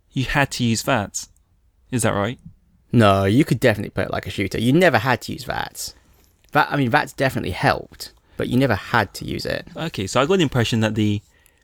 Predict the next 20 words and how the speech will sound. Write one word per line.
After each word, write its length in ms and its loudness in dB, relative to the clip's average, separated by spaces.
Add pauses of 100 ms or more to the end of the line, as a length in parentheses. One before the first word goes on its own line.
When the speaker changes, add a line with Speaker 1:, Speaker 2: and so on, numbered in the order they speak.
(840)
Speaker 1:
the 60 0
me-, 100 2 (180)
the 80 -4
gunplay 720 0
was 180 -4
quite 260 -2
clunky. 680 -2 (1200)
Speaker 2:
Yeah, 240 4
i-, 260 -2
it 200 2
is 100 4
definitely 460 2
more 260 8
clunky 580 0
than 200 4
an 100 0
F 160 2
P 160 0
S 220 0
because, 340 0